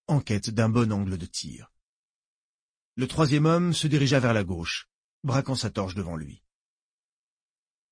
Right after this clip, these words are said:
Saul serra le poing et frappa l'écorce là où elle semblait la plus fragile, une fois, deux fois. Sa main traversa le bois à la troisième tentative,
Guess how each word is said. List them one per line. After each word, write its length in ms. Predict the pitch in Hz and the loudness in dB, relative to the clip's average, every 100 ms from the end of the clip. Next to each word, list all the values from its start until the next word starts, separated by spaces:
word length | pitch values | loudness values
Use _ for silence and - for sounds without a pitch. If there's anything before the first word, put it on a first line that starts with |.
| _ _ _ | _ _ _
Saul 340 | - 156 151 127 | -2 2 4 4
serra 280 | - 127 107 | 0 -2 -2
le 80 | |
poing 300 | 95 - 120 - _ _ _ _ _ | -4 0 -2 -2 _ _ _ _ _
et 100 | 143 | -2
frappa 300 | 131 151 139 | 0 0 2
l'écorce 480 | 131 123 147 117 - | 2 2 2 2 0
là 220 | 127 131 | 2 4
où 120 | 127 127 | 4 2
elle 60 | |
semblait 360 | 110 123 120 120 | 2 2 2 2
la 80 | 117 | 2
plus 140 | 123 | -2
fragile, 540 | 120 113 101 90 90 - _ _ - | -2 -2 -2 -2 -6 -8 _ _ 0
une 160 | 151 | 2
fois, 400 | 139 - 98 82 - _ _ _ - | 2 -2 -4 -6 -14 _ _ _ -2
deux 220 | 131 165 | 0 2
fois. 400 | - 127 95 80 _ _ _ _ _ _ _ _ - | 0 -4 -4 -6 _ _ _ _ _ _ _ _ -10
Sa 260 | - 139 | 0 4
main 220 | 127 151 | 4 4
traversa 460 | 139 - 135 131 139 | 2 2 2 2 2
le 120 | 123 | 2
bois 280 | 120 151 143 | 2 4 4
à 40 | |
la 100 | 117 | 2
troisième 360 | 113 - 123 123 | 0 0 2 2
tentative, 640 | 110 107 107 - 151 139 | 0 -2 -2 0 0 0